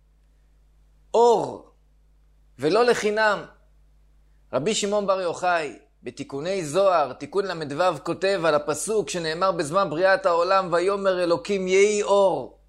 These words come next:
זה פסח. כמו שאומרת המשנה,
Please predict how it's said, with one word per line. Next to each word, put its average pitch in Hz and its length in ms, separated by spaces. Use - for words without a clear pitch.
זה 131 220
פסח. 175 720
כמו 175 200
שאומרת 170 460
המשנה, 180 480